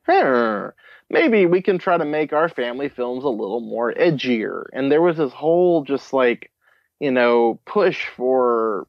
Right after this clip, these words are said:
you know, Charlie Ridgely, who's a good friend of mine and has been on the show before, um, writes for Comic Book, and in his review, he kind of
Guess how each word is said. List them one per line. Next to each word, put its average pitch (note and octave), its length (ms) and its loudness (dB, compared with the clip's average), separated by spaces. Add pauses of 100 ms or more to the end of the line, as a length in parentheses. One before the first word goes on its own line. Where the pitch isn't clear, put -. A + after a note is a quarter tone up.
you C3+ 140 -8
know, A2 260 -2
Charlie F3 300 2
Ridgely, C3+ 420 2
who's A#2+ 160 -4
a A#2 80 -4
good A2+ 180 -4
friend G#2+ 220 -4
of A2 80 -6
mine G#2 400 -6
and G#2 220 -8
has A2+ 120 -4
been A2+ 120 0
on G#2+ 80 -4
the G#2+ 80 -4
show G2+ 240 0
before, G#2+ 640 0
um, G#2+ 100 -2
writes A#2 200 -2
for - 80 -6
Comic G#2 420 -4
Book, G#2 180 -2
and G#2+ 140 -2
in A#2+ 80 -4
his C#3 220 0
review, A#2+ 320 2
he A#2+ 100 2
kind C#3 180 0
of A#2 80 0